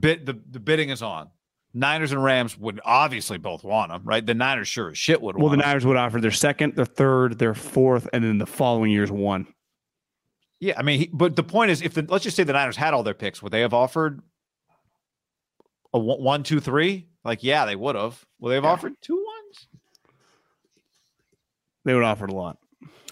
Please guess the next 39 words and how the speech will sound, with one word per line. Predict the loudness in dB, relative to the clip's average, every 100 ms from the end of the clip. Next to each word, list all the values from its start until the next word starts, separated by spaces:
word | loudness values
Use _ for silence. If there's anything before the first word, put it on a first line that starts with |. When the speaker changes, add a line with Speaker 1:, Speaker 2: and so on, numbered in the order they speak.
| -6
Speaker 1:
They |
would | -4 0
have, | 0
especially | 2 2 2
with | -2 -4
his | -8
contract | -4 -2 -2 -4 -12 -10
too. | -8 -8 -10 _ _ -20 -20 _ 0
Uh, | 4 4 2
so | 2 2
the, | 2 -2
the, | -2 2 4 4 0 -2
the, | 2 4 4
um, | 4 2 -2 -6 _ _ -18 -16 -6
the | -2
Giants | 0 0 0 -4
won, | -4 0 0
John. | 0 0 2
They're | 2 0
six | -2 -6 -4
and | -2
one. | 0 0
Tampa | -2 -2 0 0
lost. | 4 6 4 2 -8 _ _ _ _
Tampa | -2 0 2 2 2
is | 2 -2
still | -2 0 2 4
in | 2
first | 0 -2 -2
place | 0 0 0 -4 -8
in | -2 0
their | 0
division | -2 0 0 0 -6
at | -10 -6
three | -2 -2
and | -2
four. | -6 -8 -8 -14 _
Speaker 2:
Panthers | -2 0 2 4
alive? | 4 2 0 -2